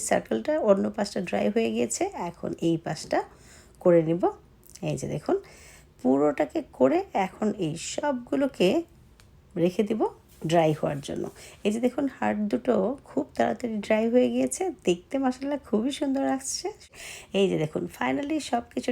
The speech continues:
ড্রাই হয়ে গিয়েছে, আমি বাসায় নিয়ে এসেছি এগুলোকে। এই যে দেখুন, এইভাবে হবে ডিজাইনটা। আর সাইড দিয়ে যেটা করেছিলাম, কিছু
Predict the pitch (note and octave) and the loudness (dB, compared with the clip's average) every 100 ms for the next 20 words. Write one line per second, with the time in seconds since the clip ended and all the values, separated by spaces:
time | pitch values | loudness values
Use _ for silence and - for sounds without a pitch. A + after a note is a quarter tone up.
0 | G#3 G#3+ A3 A#3+ A#3 A#3+ B3 - F#4+ G4 | 0 0 2 2 2 0 -2 -2 -4 -2
1 | F#3 E3+ F3 F#3 G3+ G3+ G#3+ C4 D4 C4 | -2 0 0 0 2 2 2 0 -2 -4
2 | D4+ C#4 C4+ C4+ F#4+ B4+ G3 F3 E3 D3 | -2 0 0 -2 -8 -4 0 0 -2 -6
3 | - - - - - - F#3 G3 A3 A#3+ | -8 -10 -10 -14 -18 0 2 4 4 4
4 | A3+ A3 G#3+ G3+ A3+ A#3+ B3 G4 - - | 2 0 0 0 0 -2 -2 -2 -4 -16
5 | - F3 F3 - A#3+ A#3+ D4 C#4 - D4 | -6 -2 -2 0 0 0 -4 -6 -8 -6
6 | D#4+ D#4 - A#3 A#3 B3+ A3 | -2 0 0 -2 -2 -2 -2